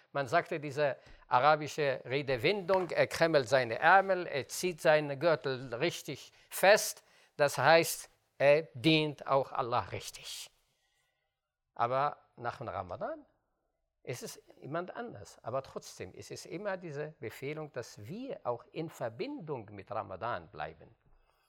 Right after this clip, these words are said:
Wer zum Beispiel ein Wird hat,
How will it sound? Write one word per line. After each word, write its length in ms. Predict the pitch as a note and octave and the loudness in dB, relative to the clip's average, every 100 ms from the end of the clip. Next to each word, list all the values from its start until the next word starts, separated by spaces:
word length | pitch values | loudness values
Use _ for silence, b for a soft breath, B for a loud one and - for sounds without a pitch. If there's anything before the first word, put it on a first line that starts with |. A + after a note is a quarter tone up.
| _ _ | _ _
Wer 280 | A2 C3+ C#3 | -4 0 0
zum 220 | - D3+ | -2 -2
Beispiel 420 | C#3+ C3+ - A#2 - | 0 -2 -6 -10 -6
ein 420 | A#2+ A2+ G#2 A2+ | -8 -6 -8 4
Wird 460 | F#3 C#3+ G2 - | 6 6 0 -2
hat, 380 | A#2 - - - | 0 0 -4 -18